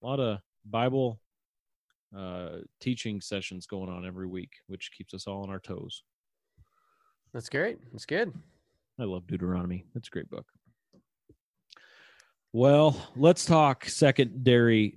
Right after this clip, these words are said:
Speaker 1: doctrine. You wanna throw out some initial, uh, definitions so we can start to wrap our minds around how we even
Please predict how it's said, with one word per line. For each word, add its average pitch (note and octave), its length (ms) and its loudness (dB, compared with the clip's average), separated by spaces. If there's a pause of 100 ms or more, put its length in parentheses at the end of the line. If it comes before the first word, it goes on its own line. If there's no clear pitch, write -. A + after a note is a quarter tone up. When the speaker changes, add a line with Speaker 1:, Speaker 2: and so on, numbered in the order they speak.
Speaker 1:
doctrine. A2 640 0
You A2+ 160 0
wanna A#2 240 2
throw A2+ 240 0
out A2 200 -2
some G2 400 -8
initial, G#2+ 720 -2 (420)
uh, F2+ 480 -10 (380)
definitions G#2+ 640 -2
so G#2 60 -10
we G2 60 -6
can F#2+ 60 -8
start G2 220 -8
to F2+ 280 -6 (880)
wrap A2 220 -4
our G#2 80 0
minds G2 340 -4
around G2 440 -2 (220)
how G#2+ 60 -2
we G2+ 140 -4
even F#2+ 520 -4